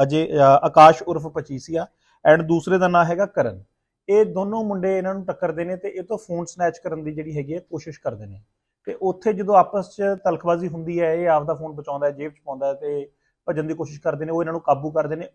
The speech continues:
ਉਸ ਤਲਖਬਾਜ਼ੀ ਦੇ ਵਿੱਚ ਇੱਕ ਦੂਜੇ ਨੂੰ ਕੁਛ ਬੋਲਿਆ ਕਰਿਆ, ਉਹਦੇ ਵਿੱਚ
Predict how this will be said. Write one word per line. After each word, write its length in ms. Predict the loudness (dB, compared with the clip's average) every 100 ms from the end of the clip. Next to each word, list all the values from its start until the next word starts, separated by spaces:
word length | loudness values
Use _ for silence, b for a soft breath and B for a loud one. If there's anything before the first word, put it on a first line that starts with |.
| -6
ਉਸ 280 | 0 0 -2 -2
ਤਲਖਬਾਜ਼ੀ 460 | -2 0 0 0 0
ਦੇ 100 | -4
ਵਿੱਚ 240 | -4 -8
ਇੱਕ 120 | -14
ਦੂਜੇ 200 | -10 -10
ਨੂੰ 100 | -12
ਕੁਛ 160 | -14 -16
ਬੋਲਿਆ 580 | -10 -8 -2 -2 -2 -8 _ _ _
ਕਰਿਆ, 340 | 0 4 6 4
ਉਹਦੇ 360 | 2 -2 0
ਵਿੱਚ 200 | 0 -2